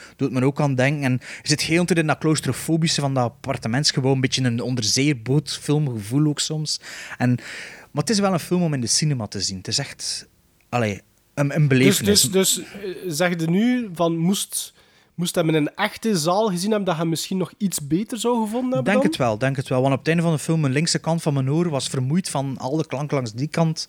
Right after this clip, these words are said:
Speaker 2: Ja.
Speaker 1: <laughs> te voelen komen zo. Allee, je zat niet in de film zo. En
Speaker 2: Zeg maar,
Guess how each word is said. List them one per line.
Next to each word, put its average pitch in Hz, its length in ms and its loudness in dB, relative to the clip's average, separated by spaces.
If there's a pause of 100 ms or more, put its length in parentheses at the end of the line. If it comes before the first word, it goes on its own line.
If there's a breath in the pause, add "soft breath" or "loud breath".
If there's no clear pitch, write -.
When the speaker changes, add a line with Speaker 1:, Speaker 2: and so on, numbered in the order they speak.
Speaker 2:
Ja. 156 220 0 (360 loud breath)
Speaker 1:
<laughs> - 400 -2
te 165 100 0
voelen 190 320 2
komen 185 260 2
zo. 190 200 2 (100)
Allee, 165 180 2
je 131 80 -2
zat 165 200 0
niet 196 220 0
in 208 180 2
de 190 80 2
film 170 360 0
zo. 123 160 -2
En 123 220 -2 (1200 loud breath)
Speaker 2:
Zeg 170 160 6
maar, - 20 8